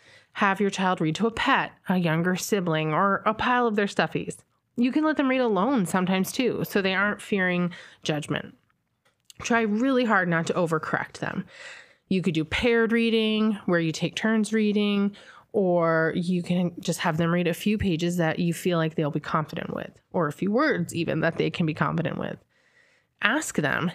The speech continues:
"How much can you read today?" And then truly respect their answer. The amount they give you will increase over time, I promise. I've used this strategy with Michael, and in the beginning, he would say one word,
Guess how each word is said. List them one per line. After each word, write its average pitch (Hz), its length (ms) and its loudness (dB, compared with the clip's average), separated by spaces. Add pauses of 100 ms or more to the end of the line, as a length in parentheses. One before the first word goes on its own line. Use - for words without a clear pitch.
"How 269 220 0
much 330 240 -4
can 277 160 4
you 226 140 2
read 165 360 2
today?" 156 680 -2 (220)
And 202 140 4
then 214 160 2
truly 240 440 2
respect 220 680 -2
their 165 180 2
answer. 143 540 -2 (640)
The 208 140 4
amount 220 320 2
they 269 120 2
give 202 200 0
you 190 120 2
will 202 260 2
increase 214 520 0
over 170 200 0
time, 156 260 -2
I 165 160 2
promise. - 480 -2
I've 170 180 2
used 196 240 0
this 196 120 0
strategy 175 420 0
with 160 160 0
Michael, - 460 -4
and 175 240 0
in 185 140 0
the 196 60 0
beginning, 190 420 0
he 180 240 0
would 175 200 -2
say 160 340 0
one 160 500 0
word, - 320 -4